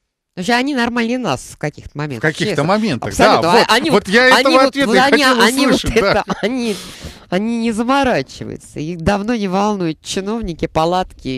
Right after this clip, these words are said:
Speaker 1: и... Они нашли какой-то там островок, где их спасут,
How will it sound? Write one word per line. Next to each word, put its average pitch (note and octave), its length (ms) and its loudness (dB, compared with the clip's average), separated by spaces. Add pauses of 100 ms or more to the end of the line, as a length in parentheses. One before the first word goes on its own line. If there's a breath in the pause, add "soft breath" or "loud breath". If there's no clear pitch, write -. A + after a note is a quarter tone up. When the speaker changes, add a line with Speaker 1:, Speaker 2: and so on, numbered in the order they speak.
Speaker 1:
и... B2+ 380 -10 (440 loud breath)
Они E3 240 -8
нашли F#3 520 -4
какой-то D3+ 500 -8
там B2 320 -14 (340)
островок, D#3 580 -6
где C3 240 -8
их B2+ 80 -16
спасут, C#3+ 560 -8